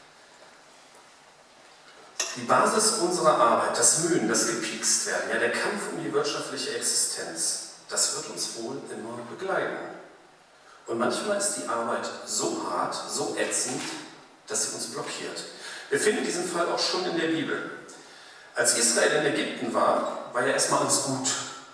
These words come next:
und dann irgendwann nicht mehr. In zweiter Mose eins ist beschrieben, wie die Ägypter auf einmal Angst vor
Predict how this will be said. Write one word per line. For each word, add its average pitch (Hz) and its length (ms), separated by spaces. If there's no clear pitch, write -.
und 117 120
dann - 300
irgendwann - 560
nicht 98 260
mehr. 107 100
In - 80
zweiter 135 340
Mose 143 280
eins - 260
ist - 160
beschrieben, 104 580
wie 131 80
die 131 200
Ägypter 120 280
auf - 220
einmal 123 340
Angst - 380
vor - 200